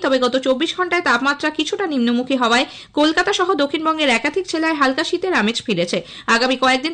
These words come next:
তাপমাত্রা আরও দুই থেকে তিন ডিগ্রি কমতে পারে বলে আলিপুর আবহাওয়া দপ্তর জানিয়েছে।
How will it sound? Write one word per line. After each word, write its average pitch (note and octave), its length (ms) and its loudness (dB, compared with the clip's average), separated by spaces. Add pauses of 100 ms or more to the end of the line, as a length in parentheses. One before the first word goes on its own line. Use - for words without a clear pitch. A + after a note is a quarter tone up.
তাপমাত্রা A#3+ 380 0 (100)
আরও G#3 180 2
দুই C4 100 -2
থেকে D#4 200 -4
তিন A#3+ 260 -2
ডিগ্রি G3+ 200 -2
কমতে A#3+ 280 -2
পারে D4+ 200 0
বলে D4 180 0 (240)
আলিপুর D4 360 2 (100)
আবহাওয়া G#3+ 320 -2
দপ্তর G3+ 220 -2 (100)
জানিয়েছে। E3 420 -2